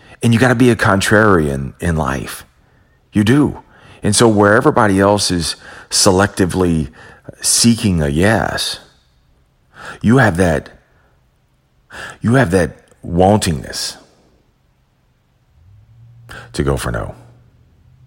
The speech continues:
How many no's are you willing to go after today? Not the yeses. The yeses are a byproduct. But how many no's will you go?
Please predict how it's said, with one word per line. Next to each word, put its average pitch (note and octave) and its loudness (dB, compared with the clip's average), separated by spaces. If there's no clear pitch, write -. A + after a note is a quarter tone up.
How - -4
many C#3+ 4
no's E2+ 2
are F#2+ 0
you F2+ 0
willing E2+ 2
to D#2 -2
go D2+ -2
after D2 -4
today? - -14
Not D#3+ -4
the - -14
yeses. - -8
The - -6
yeses B2+ -2
are D2 0
a C#2 -4
byproduct. - -6
But - 0
how A#2 0
many C3+ 2
no's F2+ 2
will E2 -2
you D2+ -2
go? C#2+ -2